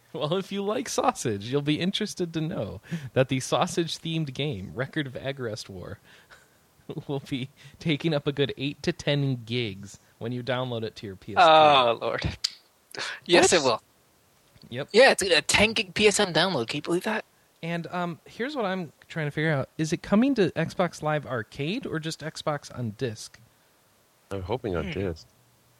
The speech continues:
Speaker 1: I don't understand how this
Speaker 3: I don't
Speaker 1: works.
Speaker 3: think Arcade can have a download that big. I think
Speaker 1: I
Speaker 3: that's
Speaker 1: didn't
Speaker 3: against
Speaker 2: Yeah.
Speaker 1: think so either. That's what I don't get about Record of Agrest War.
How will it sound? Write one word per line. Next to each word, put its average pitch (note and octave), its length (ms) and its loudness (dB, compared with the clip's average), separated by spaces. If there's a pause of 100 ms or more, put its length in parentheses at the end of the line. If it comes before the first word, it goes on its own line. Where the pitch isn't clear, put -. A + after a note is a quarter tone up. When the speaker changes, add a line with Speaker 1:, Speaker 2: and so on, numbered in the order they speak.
(840)
Speaker 1:
I D3 60 -8
don't F3 220 -4
understand D3+ 480 0
how C3 100 0
this B2 140 -2
Speaker 3:
I - 60 2
don't F#3 80 2
Speaker 1:
works. G#3+ 100 0
Speaker 3:
think G3 160 0
Arcade D3 400 2
can B2 160 0
have A2 240 2
a G2+ 60 2
download F2 400 0
that D2 200 0
big. - 240 -4
I - 60 -8
think - 100 -8
Speaker 1:
I E3+ 60 -4
Speaker 3:
that's - 160 -2
Speaker 1:
didn't - 160 -2
Speaker 3:
against E3+ 120 2
Speaker 2:
Yeah. C#3+ 60 2
Speaker 1:
think - 140 -2
so E3 240 -8
either. D3+ 340 -10
That's A2 240 -12
what C#3+ 160 -12
I B2+ 140 -10
don't A#2 360 -16
get A#2+ 200 -12
about G#2 280 -16
Record G2+ 360 -18
of G2 100 -18
Agrest F#2+ 500 -18
War. G#2 340 -8